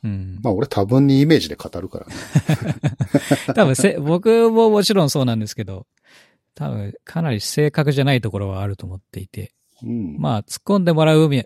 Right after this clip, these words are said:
Speaker 1: 分には歓迎ですけどね。あまり厳しい突っ込みなしでお願いします。
Speaker 2: これ編集で最初に、「これは個人の意見です」みたいなこと入れといて。
Speaker 1: <laughs> まあ、それはもう前提ですからね、基本は。
Speaker 2: うん、
Speaker 1: うん。
Speaker 2: そうだよね。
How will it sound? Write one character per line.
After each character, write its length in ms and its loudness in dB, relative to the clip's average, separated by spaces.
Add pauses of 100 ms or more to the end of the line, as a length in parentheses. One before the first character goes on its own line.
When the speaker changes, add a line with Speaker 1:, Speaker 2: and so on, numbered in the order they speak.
Speaker 1:
分 140 0
に 80 2
は 60 -4
歓 220 -4
迎 200 -6
で 100 -6
す 100 -12
け 80 -16
ど 80 -20
ね。 200 -10 (400)
あ 100 0
ま 80 4
り 80 2
厳 200 0
し 120 0
い 40 2
突 120 -6
っ 40 -18
込 100 -8
み 100 -6
な 100 -8
し 80 -10
で 100 -14
お 60 -14
願 140 -16
い 40 -20
し 120 -18
ま 60 -20
す。 200 -20 (260)
Speaker 2:
こ 140 0
れ 80 -2
編 160 0
集 160 4
で 80 0
最 160 2
初 140 2
に、 220 2 (380)
「こ 100 2
れ 60 6
は 120 6
個 140 4
人 180 2
の 100 0
意 60 -4
見 180 0
で 80 4
す」 160 0
み 60 -6
た 80 -8
い 40 -8
な 60 -14
こ 60 -20
と 80 -18
入 60 -12
れ 80 -10
と 120 0
い 40 -10
て。 120 0
Speaker 1:
<laughs> 1800 -8
ま 140 -2
あ、 40 4
そ 140 0
れ 80 4
は 240 4
も 380 2
う 100 -8
前 120 -2
提 200 -2
で 80 -8
す 80 -14
か 80 -18
ら 80 -20
ね、 280 -14
基 100 -14
本 200 -14
は。 140 -18 (100)
Speaker 2:
う 40 -14
ん、 320 -12 (220)
Speaker 1:
う 40 -6
ん。 20 -6
Speaker 2:
そ 140 -10
う 80 -10
だ 100 -8
よ 80 -14
ね。 240 -20